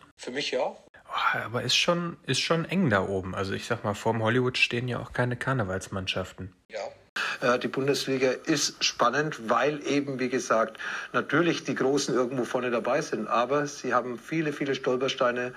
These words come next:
Speaker 2: Und einer dieser Stolpersteine ist der Asperhund auf Platz sieben. Der geht diese Saison mutige Schritte, schmeißt auch mal Spieler aus dem Kader raus, die er nicht mehr gebrauchen kann, auch, auch wenn es vielleicht große Namen sind. Also schreckt davor nichts zurück, um, ja,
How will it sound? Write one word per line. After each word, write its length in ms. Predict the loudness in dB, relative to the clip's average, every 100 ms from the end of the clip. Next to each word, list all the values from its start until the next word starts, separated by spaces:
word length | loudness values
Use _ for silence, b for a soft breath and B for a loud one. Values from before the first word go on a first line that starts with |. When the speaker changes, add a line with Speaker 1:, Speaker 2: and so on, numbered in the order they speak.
| 4
Speaker 2:
Und 460 | 8 8 8 6 6
einer 200 | 6 6
dieser 260 | 6 4
Stolpersteine 800 | 4 4 4 2 2 2 4 0 0
ist 360 | -2 -2 -4
der 220 | -2 2 0
Asperhund 460 | 4 2 2 0
auf 180 | -4 -6
Platz 300 | -2 -4 0
sieben. 320 | 0 0 -2 -10 _ _ B B B B
Der 100 | -4
geht 240 | 0 0 2
diese 140 | 0
Saison 340 | 2 2 4 4
mutige 320 | 0 2 6
Schritte, 380 | 6 4 2 4
schmeißt 400 | 6 4 4 -2
auch 100 | 2
mal 180 | 2
Spieler 360 | 2 -2 2 2
aus 160 | 2 0
dem 160 | -2
Kader 300 | 0 0 2
raus, 360 | 4 6 6 4
die 120 | 4
er 120 | 6
nicht 380 | 6 6 4 0
mehr 120 | 0
gebrauchen 580 | 0 -2 0 0 0 -4
kann, 320 | -2 -2 -2
auch, 260 | -4 -4 -2
auch 200 | -4 0
wenn 140 | 0
es 100 | 0
vielleicht 380 | 0 -2 -4 -4
große 360 | 0 0 2 2
Namen 340 | 2 2 2
sind. 260 | 0 -2 -2
Also 240 | -2 -2 B B B
schreckt 360 | 4 4 2 0
davor 280 | 2 0
nichts 440 | 0 -2 -4 -6 -2
zurück, 500 | -2 0 0 -2 -6
um, 380 | 0 0 0 -4 -10 -4
ja, 280 | 2 2 0